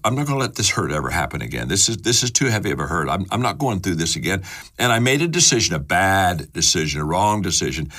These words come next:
I said, "I'm just gonna hold people at a distance. I'm never gonna let them get close to me. I'm never gonna be vulnerable, never gonna be open. I'm just, you do your job, I'll do my job. We'll meet at the Christmas party," kind of thing. And I did that for about six months. I hired a couple other staff members and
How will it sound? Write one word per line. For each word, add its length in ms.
I 80
said, 180
"I'm 80
just 180
gonna 160
hold 260
people 280
at 80
a 80
distance. 640
I'm 80
never 180
gonna 180
let 80
them 80
get 200
close 300
to 180
me. 200
I'm 160
never 200
gonna 180
be 100
vulnerable, 480
never 200
gonna 160
be 140
open. 300
I'm 80
just, 240
you 160
do 100
your 200
job, 320
I'll 120
do 140
my 220
job. 300
We'll 80
meet 200
at 100
the 60
Christmas 420
party," 340
kind 200
of 100
thing. 260
And 120
I 80
did 240
that 180
for 80
about 260
six 320
months. 220
I 80
hired 220
a 40
couple 240
other 200
staff 340
members 400
and 160